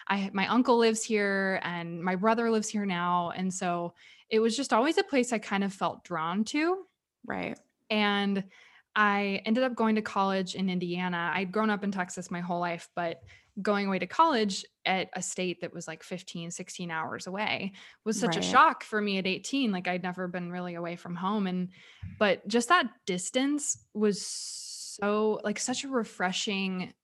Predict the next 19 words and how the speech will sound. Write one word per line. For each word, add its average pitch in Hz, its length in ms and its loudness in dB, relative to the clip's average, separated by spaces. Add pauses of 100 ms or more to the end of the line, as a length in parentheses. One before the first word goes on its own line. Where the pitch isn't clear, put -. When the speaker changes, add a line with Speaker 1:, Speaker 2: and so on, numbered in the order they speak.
(260)
Speaker 1:
time 202 320 -2
of 196 180 -4
my 180 180 0
life 170 460 -4
to 190 300 -2 (420)
kind 220 220 2
of 220 80 0
really 226 180 2
figure 190 300 -4
out 185 120 4
who 196 220 -2
I 180 120 2
am 170 360 -4
and, 185 300 -4
and 180 220 -4
what 175 160 -2
I 165 80 -6
want. 170 400 -6
And 180 340 -4